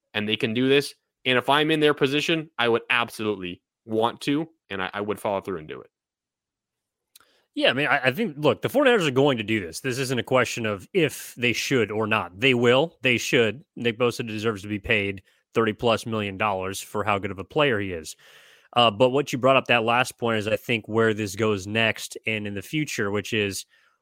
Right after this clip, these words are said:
Speaker 2: what does that prevent you from doing? Because the question when everyone signs a quarterback to thirty-five, forty million dollars a year is,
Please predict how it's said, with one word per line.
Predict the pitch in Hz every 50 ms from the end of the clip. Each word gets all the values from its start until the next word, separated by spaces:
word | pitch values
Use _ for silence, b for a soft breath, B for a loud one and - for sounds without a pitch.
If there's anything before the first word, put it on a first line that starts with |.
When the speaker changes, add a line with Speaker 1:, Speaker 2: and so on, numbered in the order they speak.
| _ _ -
Speaker 2:
what | 107 107 117 127 139 - - -
does | 135 123 107
that | 117 127 120 117 - _
prevent | - - 120 104 101 101 113 135 147 151 -
you | 131 120 113 113 107 113
from | - - - 117 113 107 104
doing? | 101 127 143 139 120 107 98 95
Because | 98 110 - 139 131 113
the | 120 120
question | - - 156 131 131 - - 143 131 123
when | 127 127
everyone | 131 135 127 127 123 123 120 127 - _
signs | - - - 143 127 120 107 104
a | -
quarterback | - - 247 285 247 170 110 117 110 104 110 - - b b b b b b b _
to | - 117
thirty-five, | - 147 135 127 123 113 - 143 131 120 120 117 107
forty | - - 135 131 123 120
million | 120 120 117 113 107
dollars | 117 117 110 104 101 92 98
a | 101
year | 143 208 240 214 156 131
is, | 120 117 117 113 b